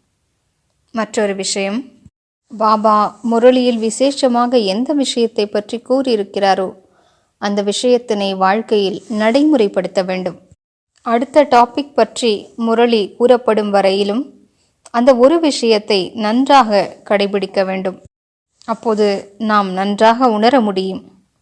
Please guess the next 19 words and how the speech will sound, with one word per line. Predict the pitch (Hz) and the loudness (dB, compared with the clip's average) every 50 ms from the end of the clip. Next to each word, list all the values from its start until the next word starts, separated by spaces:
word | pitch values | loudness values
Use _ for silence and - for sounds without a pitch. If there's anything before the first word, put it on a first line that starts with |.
| _ _ _ - - - _ _ - _ | _ _ _ -20 -20 -20 _ _ -20 _
ஒரு | - 233 220 214 208 | -4 0 0 0 0
விஷயத்தை | 208 208 - 294 294 294 294 294 262 226 | 0 0 0 2 2 2 4 2 2 2
பாபா | 208 208 202 208 220 226 220 | 4 4 2 4 4 4 2
கூறுகிறார் | 220 - 254 254 247 254 240 233 226 220 208 | 2 2 2 2 4 4 4 4 4 4 4
என்றால், | 190 190 196 196 202 - 202 202 196 208 - - - _ _ _ - | 4 2 0 -2 0 2 2 2 2 0 -6 -14 -20 _ _ _ -6
நாம் | 240 226 233 233 226 220 202 - | -2 2 4 4 4 2 0 -2
உடனடியாக | 226 226 233 285 294 311 311 285 254 226 214 202 196 202 202 190 - | -2 0 2 2 4 4 2 2 2 2 2 2 2 2 0 -2 -2
அதன் | - - 226 208 208 208 | -4 -6 -4 -2 -2 -2
மீது | 208 214 214 208 208 | -2 -2 -2 -2 0
கவனம் | - 214 202 214 254 269 285 269 | 0 0 2 2 2 0 0 -2
செலுத்துகிறோம் | - 240 214 214 214 - 208 202 214 208 208 202 202 | -2 -2 -4 -2 -4 -4 -4 -2 0 0 0 0 -2
என்றால், | 196 190 185 - 214 202 190 - - - _ _ _ _ _ _ _ _ _ | -4 -6 -2 0 2 2 2 0 -4 -14 _ _ _ _ _ _ _ _ _
அதனை | - 214 208 214 202 202 196 190 | -2 0 2 2 2 0 -2 0
நடைமுறைப்படுத்துவதற்கான | 196 196 196 196 226 240 262 262 240 226 214 214 208 196 196 196 - 208 202 196 196 196 196 - - 202 196 196 190 190 190 180 175 - _ _ _ _ _ _ _ _ _ _ _ | 0 0 2 2 2 0 0 0 0 0 0 0 -2 -4 -2 -2 -2 -2 0 0 0 0 -2 2 2 4 4 4 2 -2 -6 -6 -8 -10 _ _ _ _ _ _ _ _ _ _ _
அதிகப்படியான | - - 214 233 294 294 - - - - 233 208 202 202 202 202 196 196 196 190 185 - - | -4 -2 0 0 0 0 -2 -6 -6 -2 -2 -2 0 0 0 0 0 0 -2 -4 -6 -10 -10
ஈஸ்வரிய | - 233 247 269 262 - - - 247 220 202 196 | -6 -2 -2 -2 -2 -4 -6 -4 -2 -2 -2 -2
சக்தி | - - - 226 - - - 247 214 180 - - _ _ _ _ _ _ _ _ _ _ | -2 0 -2 -2 -2 -2 -4 -4 -4 -4 -6 -10 _ _ _ _ _ _ _ _ _ _
நமக்கு | 226 214 208 208 196 - - 208 190 - - | -4 -2 -2 -2 -2 -4 -4 -6 -6 -6 -4
கிடைக்கப்பெறும். | - 214 202 202 202 - 208 202 - 202 190 185 170 - - | -4 -2 -2 -2 -2 -2 -4 -2 -2 -2 -2 -2 -4 -10 -16